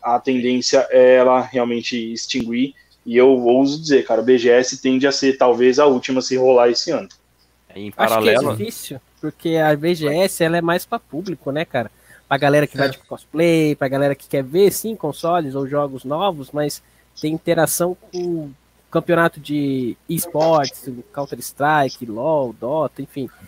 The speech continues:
Speaker 3: Então
Speaker 1: Ah,
Speaker 3: acho que a
Speaker 1: sim.
Speaker 3: B G S aqui no Brasil ainda tem um gás ainda pra futuro.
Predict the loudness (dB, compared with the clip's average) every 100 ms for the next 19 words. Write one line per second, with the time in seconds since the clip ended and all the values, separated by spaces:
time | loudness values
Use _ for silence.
0 | -18 -6 -2 0 -2 -2 -2 2 2 2
1 | 0 -2 -4 0 4 4 4 0 0 0
2 | -2 2 4 6 4 2 0 -2 -6 _
3 | -2 0 0 -4 -10 -6 -4